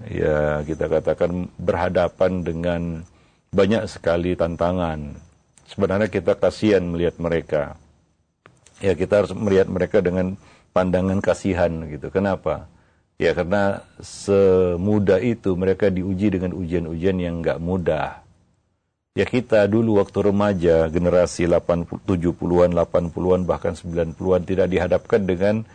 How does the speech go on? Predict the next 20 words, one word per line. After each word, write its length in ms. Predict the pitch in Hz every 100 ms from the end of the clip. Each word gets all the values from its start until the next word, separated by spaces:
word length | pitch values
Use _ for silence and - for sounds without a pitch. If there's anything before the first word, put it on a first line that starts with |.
| - _ _
tantangan 560 | 80 90 87 90 90 95
ini 320 | 98 95 87 76
ya. 140 | 76 92 - _ _ _ _
Nah, 480 | 71 - - - - -
kita 240 | 131 156
bicara 640 | 143 113 131 139 143 143 - - _ _ _ _ _ -
misalnya 560 | 120 - 113 110 135 117
ya, 320 | 98 110 117 -
salah 240 | - 95 90
satu 240 | 90 101
problematika 640 | 104 98 98 98 98 -
yang 240 | 101 95 95 - - - -
pasti 360 | 120 - 139
nanti 200 | 110 95
akan 240 | 110 95 92
kita 240 | 90 92 92
bicarakan 600 | 90 87 85 - 113 113
yaitu 400 | 95 90 - 101
gadget 480 | 92 82 76 87
ya. 320 | - 71 71